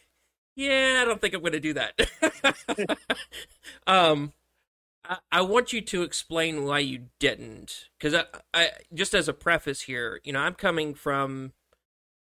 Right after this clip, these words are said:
uh, you know, kind of a corporate side of this, and I'm having to deal with some of the legalese and the presentations, and, you know, how you present yourself is really important.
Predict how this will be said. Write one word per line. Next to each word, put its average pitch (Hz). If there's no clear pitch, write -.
uh, 123
you 139
know, 123
kind 156
of 131
a 123
corporate -
side 127
of 117
this, -
and 120
I'm 123
having 131
to 123
deal 127
with 131
some 139
of 131
the 127
legalese 139
and 127
the 127
presentations, 131
and, 120
you 135
know, 127
how 151
you 170
present 143
yourself -
is 117
really 123
important. 110